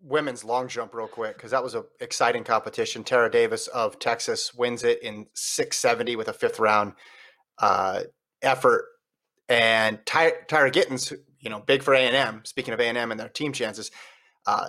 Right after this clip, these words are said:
six sixty-eight, so got her by two centimeters. And then Jasmine Moore was back there in six sixty-five, so top three women separated by just five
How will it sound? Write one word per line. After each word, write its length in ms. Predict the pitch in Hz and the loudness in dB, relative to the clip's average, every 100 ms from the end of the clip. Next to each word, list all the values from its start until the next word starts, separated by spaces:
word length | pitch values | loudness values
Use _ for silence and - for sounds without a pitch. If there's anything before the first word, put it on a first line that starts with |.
| - | -6
six 500 | - - - 190 - | -4 -4 0 0 2
sixty-eight, 600 | - - - 131 131 - | 0 -2 0 2 2 2
so 220 | - 107 | -2 -2
got 180 | 101 120 | 2 4
her 60 | 123 | 4
by 140 | 113 | 2
two 520 | - - 139 139 135 - | -2 -4 -4 -4 -6 -8
centimeters. 540 | - 127 120 117 113 | -2 0 2 0 -2
And 60 | 113 | -4
then 100 | 104 | 0
Jasmine 420 | 127 131 127 113 | 2 4 2 0
Moore 200 | 117 120 | 2 2
was 140 | 107 | 2
back 220 | - 113 | 0 2
there 140 | 113 107 | 0 -4
in 60 | |
six 380 | 107 - 135 - | -6 -6 -4 -4
sixty-five, 640 | - 127 113 - 110 107 - | -6 -8 -12 -2 0 0 -4
so 140 | 113 | -8
top 320 | 113 123 120 | -4 -2 -2
three 160 | - 113 | -6 -6
women 280 | 110 107 104 _ - _ | -6 -6 -10 _ -20 _
separated 480 | - 127 120 110 104 | -2 0 0 -2 -2
by 140 | 104 101 | -4 -4
just 600 | - 127 120 - - - _ _ _ _ _ _ - | 2 4 4 2 -6 -14 _ _ _ _ _ _ 0
five 520 | 127 113 104 104 - | 4 4 4 -2 -8